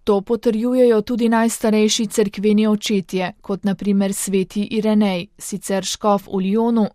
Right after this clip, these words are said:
ki pa je bil iz Male Azije. Ta piše, kako je cerkev v Rimu največja in najstarejša, znana vsem. Ustanovljena in postavljena v Rimu s strani dveh najslavnejših apostolov,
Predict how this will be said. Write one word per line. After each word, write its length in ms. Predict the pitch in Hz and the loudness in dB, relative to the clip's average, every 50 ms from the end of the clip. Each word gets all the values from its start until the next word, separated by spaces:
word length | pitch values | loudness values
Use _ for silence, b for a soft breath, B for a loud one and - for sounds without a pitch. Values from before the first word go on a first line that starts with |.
| - - | -8 -10
ki 120 | - 226 | -8 -6
pa 140 | 208 - 240 | -4 -2 0
je 80 | 233 226 | 0 0
bil 240 | 202 226 226 214 - | 0 0 -2 -2 -2
iz 240 | - 233 214 202 214 | -2 -2 -2 0 0
Male 320 | 220 220 208 196 185 180 | 2 2 2 2 0 0
Azije. 560 | 180 175 180 180 175 170 196 185 180 175 175 185 _ _ _ _ _ _ _ _ _ _ _ | -2 -2 -2 -4 -4 -4 -6 -4 -4 -4 -6 -8 _ _ _ _ _ _ _ _ _ _ _
Ta 200 | - 226 208 202 | -2 0 0 0
piše, 520 | 190 - - 208 202 190 - - 233 226 220 208 | 0 0 0 0 0 0 0 0 0 0 0 0
kako 340 | - 202 165 - - 196 185 | -2 -4 -4 -2 -2 -2 0
je 180 | 185 196 190 185 | 0 -2 -2 -4
cerkev 560 | - - - 247 247 254 - - 214 190 - - | -6 -4 0 0 0 0 0 0 0 0 0 -2
v 160 | - 202 196 | -2 -2 -2
Rimu 440 | 190 220 233 240 240 233 214 190 - | 0 0 0 0 0 0 0 0 0
največja 840 | 185 196 202 185 190 196 202 202 233 226 226 - - - 226 214 208 - | 0 0 0 2 2 0 0 0 -2 -4 -4 -4 -2 0 0 0 0 2
in 260 | 214 202 208 214 214 | 2 2 4 4 4
najstarejša, 920 | 226 220 214 214 208 - - 196 185 185 180 180 175 - - 190 180 170 - _ _ | 2 2 2 2 0 -2 -4 -4 -4 -4 -4 -4 -2 -2 -2 -2 -4 -4 -6 _ _
znana 500 | - 185 185 196 196 185 185 185 196 202 208 | -8 -4 0 0 2 2 2 2 2 2 2
vsem. 480 | 208 208 - - 247 208 185 180 175 - _ _ _ _ _ _ _ _ _ - | 0 0 -2 -2 0 0 0 -2 -4 -8 _ _ _ _ _ _ _ _ _ -6
Ustanovljena 840 | 240 208 - - 233 220 214 214 208 214 208 220 220 226 233 247 247 | -6 -6 -4 0 2 2 4 4 4 4 2 2 2 2 2 2 2
in 120 | 240 220 | 2 0
postavljena 760 | 208 - 190 190 - - - 214 202 214 220 240 233 226 220 196 | 0 -2 -2 -4 -4 -2 0 2 2 2 2 2 0 0 2 2
v 120 | 190 196 | 2 2
Rimu 360 | 185 208 202 202 208 220 220 208 | 2 2 2 2 2 0 0 -2
s 60 | - | -4
strani 460 | - - 214 196 190 190 190 190 185 | -6 -4 -2 -2 0 0 0 -2 -2
dveh 420 | 170 180 196 220 214 208 - - | -4 -2 0 0 0 0 -2 -2
najslavnejših 1040 | 226 220 220 214 220 226 214 - - 196 180 180 180 180 185 185 - - 190 - - | -4 0 0 0 0 0 -2 -2 -4 -4 -2 -2 -4 -4 -4 -4 -6 -6 -6 -6 -6
apostolov, 800 | 185 180 - 220 226 226 - - - 226 208 202 196 190 180 | -8 -6 -6 -6 -6 -6 -6 -4 -2 0 2 2 2 0 -2